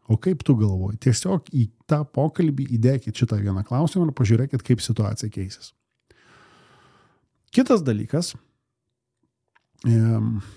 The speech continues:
irgi vienas iš tų, mm, kompetencinių. Kalba apie nuolatinį tobulėjimą, apie nuolatinį mokymąsi. Tai apibrėžiant, tai yra nuolat mokosi ir tobulėja kaip coachingo profesionalas.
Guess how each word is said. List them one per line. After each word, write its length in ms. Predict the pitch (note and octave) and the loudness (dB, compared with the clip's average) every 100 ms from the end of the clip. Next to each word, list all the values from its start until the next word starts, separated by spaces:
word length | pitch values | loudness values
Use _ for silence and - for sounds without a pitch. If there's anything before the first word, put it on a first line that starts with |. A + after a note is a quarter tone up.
| - _ _ D#3 | -20 _ _ 4
irgi 260 | D#3+ A#2 G#2+ | 4 2 4
vienas 320 | B2 A2+ G2+ | 4 4 0
iš 140 | - - | -6 -2
tų, 140 | A2+ G#2 - - | 0 0 -4 -4
mm, 240 | A2 A#2+ - | -2 -2 4
kompetencinių. 760 | A#2+ A2+ C#3 E3+ - G#2+ A2 D3+ - _ _ _ _ _ _ _ _ _ _ _ _ _ _ _ _ _ _ _ _ _ _ - | 4 6 4 4 2 2 2 0 -6 _ _ _ _ _ _ _ _ _ _ _ _ _ _ _ _ _ _ _ _ _ _ 2
Kalba 300 | C3 A#2+ C3+ | 4 4 2
apie 200 | - B2+ A#2+ | 2 0 2
nuolatinį 800 | A#2+ B2 A#2+ F#2+ C#3 C3 A#2+ - - B2 | 2 4 2 2 2 2 0 -6 -4 2
tobulėjimą, 560 | A2 A2 G#2+ F#2+ F2+ - _ _ | 2 4 2 0 -4 -8 _ _
apie 240 | A2+ G#2+ - - - - - _ _ A#2 | 2 2 -2 -18 -20 -20 -20 _ _ 4
nuolatinį 580 | B2+ B2 A#2 D#3 D3+ A#2+ | 6 6 4 4 4 6
mokymąsi. 800 | A2+ B2 B2 - G#2 F#2+ - B2+ - _ _ _ _ _ - | 6 4 2 0 -4 -4 -10 -14 -20 _ _ _ _ _ 0
Tai 80 | A2+ | 2
apibrėžiant, 600 | - D#3+ F#3 C#3 C#3 A2+ | 4 2 2 2 2 2
tai 80 | A2+ | 0
yra 160 | A2 A2+ | 0 4
nuolat 460 | A2+ D3+ G#3+ - | 4 4 0 2
mokosi 460 | A2 C3+ - - E3 | 4 4 0 -4 -4
ir 80 | C3 | 0
tobulėja 400 | A2 A2 C3 D#3+ | 0 4 2 2
kaip 180 | B2 - | 0 0
coachingo 380 | B2+ B2 A2 | -2 0 0
profesionalas. 720 | G2+ G#2+ - G#2+ F#2 - - | 0 -4 -2 -2 -4 -8 -16